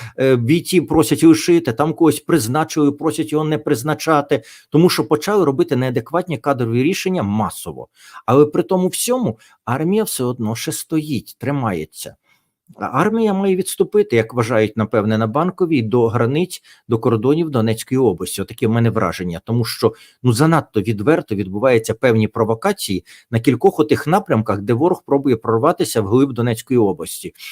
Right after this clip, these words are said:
Пригадуєте, навіть от я іноді читаю декого там з цих, ну, таких нейтральних політично або й провладних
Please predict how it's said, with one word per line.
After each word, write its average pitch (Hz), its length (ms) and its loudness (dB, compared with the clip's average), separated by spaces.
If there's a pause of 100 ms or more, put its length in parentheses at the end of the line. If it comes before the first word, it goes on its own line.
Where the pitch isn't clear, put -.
(240)
Пригадуєте, 135 500 2
навіть 120 360 2 (440)
от 139 240 0
я 123 440 4
іноді 120 380 2
читаю 160 400 0
декого 117 420 0
там 113 220 0
з - 140 -10
цих, - 380 -2 (440)
ну, 196 120 2
таких 139 340 -2
нейтральних 104 600 0
політично 139 580 0
або 113 200 2
й 117 60 2
провладних 117 760 2